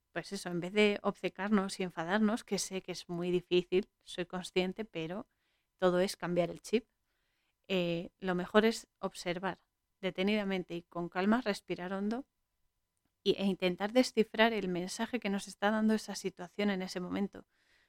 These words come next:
Porque siempre hay un mensaje oculto, eso es, eso es así, o sea, siempre hay un mensaje oculto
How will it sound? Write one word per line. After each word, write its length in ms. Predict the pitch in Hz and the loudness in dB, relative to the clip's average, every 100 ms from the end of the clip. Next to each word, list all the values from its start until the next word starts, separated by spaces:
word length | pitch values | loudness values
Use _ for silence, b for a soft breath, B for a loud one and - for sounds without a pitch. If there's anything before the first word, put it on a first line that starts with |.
| _ | _
Porque 200 | - 185 | -6 -4
siempre 260 | 190 214 240 | 0 0 2
hay 60 | 208 | 2
un 60 | |
mensaje 400 | 185 180 185 180 | 0 -2 -8 -8
oculto, 420 | 175 185 180 180 | -2 0 0 -2
eso 160 | 175 - | -6 -6
es, 140 | - - | -10 -8
eso 200 | 214 214 | -8 -6
es 80 | 190 | -8
así, 220 | - 175 | -6 -8
o 60 | |
sea, 140 | 180 180 | -8 -10
siempre 560 | - 233 254 - 254 - | -4 4 6 4 0 -2
hay 200 | 214 202 | 2 2
un 80 | 196 | 2
mensaje 420 | 196 - - 196 | -2 -6 -6 -8
oculto 500 | - 185 180 180 | -4 -6 -6 -12